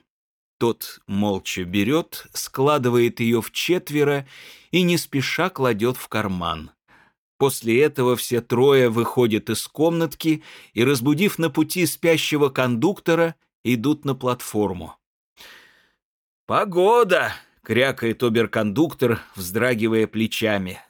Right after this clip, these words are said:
«Сги не видать!» «Да, волчья погода!» В окно видно, как около зеленой лампы и телеграфного станка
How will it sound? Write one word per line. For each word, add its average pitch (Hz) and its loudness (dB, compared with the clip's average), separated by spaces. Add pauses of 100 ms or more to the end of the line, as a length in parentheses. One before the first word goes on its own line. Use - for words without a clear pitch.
(160)
«Сги 95 0
не 131 2
видать!» 117 -2 (600)
«Да, 160 0
волчья 147 0
погода!» 107 -4 (920)
В 95 -6
окно 151 -2 (280)
видно, 151 0
как 139 -6
около 135 0
зеленой 127 0
лампы 127 0
и - -4
телеграфного 113 -2
станка 113 -2